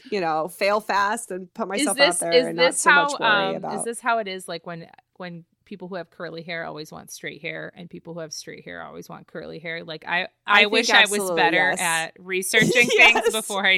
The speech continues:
Speaker 2: do them. And you wish you were better at just jumping right in. Like, it's,
Speaker 1: Yes,
Speaker 2: it's just how it is. You know
Speaker 1: absolutely.
Speaker 2: what I mean? You always want
Speaker 1: Absolutely.
Speaker 2: the,
Speaker 1: Mm-hmm.
Speaker 2: the different, you know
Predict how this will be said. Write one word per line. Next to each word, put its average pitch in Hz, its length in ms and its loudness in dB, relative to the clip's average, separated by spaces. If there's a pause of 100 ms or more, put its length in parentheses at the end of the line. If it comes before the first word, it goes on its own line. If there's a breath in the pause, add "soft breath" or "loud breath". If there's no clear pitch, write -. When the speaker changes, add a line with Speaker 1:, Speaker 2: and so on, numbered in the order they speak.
Speaker 2:
do 180 140 0
them. 208 220 2
And 190 140 4
you 190 180 0
wish 226 200 2
you 214 100 4
were 208 100 0
better 190 300 6
at 180 160 2
just 190 240 -12
jumping 180 340 -4
right 175 200 -2
in. 175 280 -6
Like, 175 180 -6
it's, 170 300 -10 (260 loud breath)
Speaker 1:
Yes, 214 240 2
Speaker 2:
it's - 80 -2
just 247 160 2
how 214 220 8
it 220 80 4
is. 220 140 4
You 196 40 -2
know 175 120 0
Speaker 1:
absolutely. - 240 -4
Speaker 2:
what 180 120 -4
I 175 100 -8
mean? 180 380 -14
You - 120 -6
always 208 340 -2
want 156 80 -2 (260)
Speaker 1:
Absolutely. - 60 -8
Speaker 2:
the, 180 80 -10
Speaker 1:
Mm-hmm. 214 500 -6
Speaker 2:
the 165 140 -12
different, 160 580 -16 (300)
you 180 160 -16
know 143 280 -20